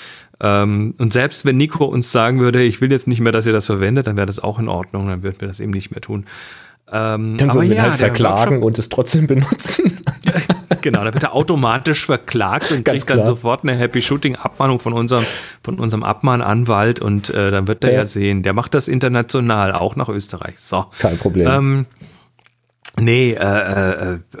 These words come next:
Speaker 1: Wien war klasse.
Speaker 2: Ja,
Speaker 1: Würd
Speaker 2: das
Speaker 1: ich total gern noch mal machen.
Speaker 2: das war echt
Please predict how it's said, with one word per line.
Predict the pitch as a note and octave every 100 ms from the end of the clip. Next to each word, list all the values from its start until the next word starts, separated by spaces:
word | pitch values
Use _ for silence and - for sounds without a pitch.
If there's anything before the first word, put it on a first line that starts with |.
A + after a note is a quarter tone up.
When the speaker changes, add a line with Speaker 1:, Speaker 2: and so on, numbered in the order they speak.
| F2+ F#2
Speaker 1:
Wien | F#2 A2+ B2+
war | A2
klasse. | G2 F2 E2 - - - _ -
Speaker 2:
Ja, | G#2
Speaker 1:
Würd | G2+ -
Speaker 2:
das | G#2+ F#2 -
Speaker 1:
ich | G#2
total | G2 F#2+
gern | F#2+ F#2
noch | F#2
mal | F#2+ F2
machen. | F2+ - F2+ F2+ _
Speaker 2:
das | A#2 A2+
war | G#2+ -
echt | C3+ -